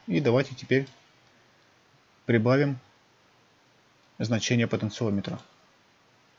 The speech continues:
И видим, что значение на выходе операционника стало смещаться вверх, при этом полностью сохраняя свою форму.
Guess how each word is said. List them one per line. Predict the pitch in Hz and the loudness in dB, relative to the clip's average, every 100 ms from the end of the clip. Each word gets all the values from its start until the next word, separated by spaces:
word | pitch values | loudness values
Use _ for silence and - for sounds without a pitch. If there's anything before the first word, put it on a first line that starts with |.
| _ - - | _ -16 -2
И | 127 | 2
видим, | 131 123 110 | 4 4 2
что | 101 - 107 101 - _ _ _ _ | -4 -4 -2 -4 -8 _ _ _ _
значение | - 120 120 - 117 101 101 104 | -6 -2 -2 0 0 0 0 0
на | 123 | 2
выходе | 120 120 117 | 2 0 -2
операционника | 107 120 117 - 185 208 202 | -2 0 0 2 4 6 4
стало | 190 - 139 170 | 0 2 2 2
смещаться | - 120 117 107 - 135 - | -2 -2 -2 -2 -4 -8 -8
вверх, | - 117 107 - - - - - - | -4 0 0 -2 -10 -20 -20 -20 -4
при | 117 123 | 0 2
этом | 170 202 185 | 4 6 4
полностью | - 185 196 - | 4 4 4 2
сохраняя | - 123 113 113 120 143 151 - _ | -6 -2 0 2 2 0 -2 -8 _
свою | - 110 113 | -6 0 0
форму. | 113 117 101 95 | 0 -2 -2 -2